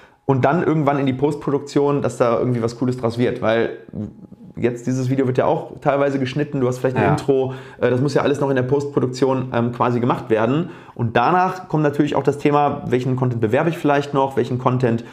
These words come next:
Speaker 1: recycle ich wo, welchen Content... Äh, welcher hat gut funktioniert, also Analyse, wer hat, welcher hat schlecht funktioniert und, äh, wo gehe ich vielleicht noch mal tiefer rein, ne? Wenn du sagst,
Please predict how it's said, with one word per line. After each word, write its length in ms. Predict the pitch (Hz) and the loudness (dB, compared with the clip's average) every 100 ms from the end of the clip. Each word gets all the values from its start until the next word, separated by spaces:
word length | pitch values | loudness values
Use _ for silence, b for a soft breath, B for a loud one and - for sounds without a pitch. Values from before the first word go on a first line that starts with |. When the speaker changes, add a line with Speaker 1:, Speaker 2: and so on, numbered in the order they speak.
| B B | B B
Speaker 1:
recycle 460 | 117 - 139 - 151 | -2 2 0 2 0
ich 220 | 143 127 | 0 0
wo, 320 | 139 143 143 | 2 2 2
welchen 300 | - 127 131 | 0 0 -2
Content... 580 | 127 131 131 123 120 117 | 0 0 2 2 0 0
Äh, 300 | 117 117 113 113 B B | 0 2 0 -4 B B
welcher 180 | - 131 | 0 2
hat 140 | 123 127 | 2 2
gut 160 | 175 | 0
funktioniert, 420 | - 160 151 151 | 0 -2 0 0
also 160 | 113 123 | 2 2
Analyse, 560 | 120 120 143 180 160 160 | 2 2 2 2 2 2
wer 100 | 120 | 0
hat, 120 | 117 | 0
welcher 200 | - 127 | -2 0
hat 100 | 117 | -2
schlecht 320 | - 135 151 | 0 -2 -2
funktioniert 640 | - 151 143 143 139 139 135 B 117 | -6 -6 -6 -4 0 0 -2 B -10
und, 280 | 107 127 127 | 0 0 2
äh, 40 | 127 123 120 117 117 | 2 2 2 2 2
wo 60 | |
gehe 100 | 127 143 | 2 0
ich 60 | |
vielleicht 180 | 139 143 | 0 0
noch 80 | 143 | 0
mal 100 | 131 | 0
tiefer 280 | 131 131 120 | 0 0 2
rein, 260 | 131 131 104 | 2 2 2
ne? 160 | 123 | 2
Wenn 80 | 131 | 2
du 60 | 127 | 0
sagst, 260 | 131 127 | -2 -4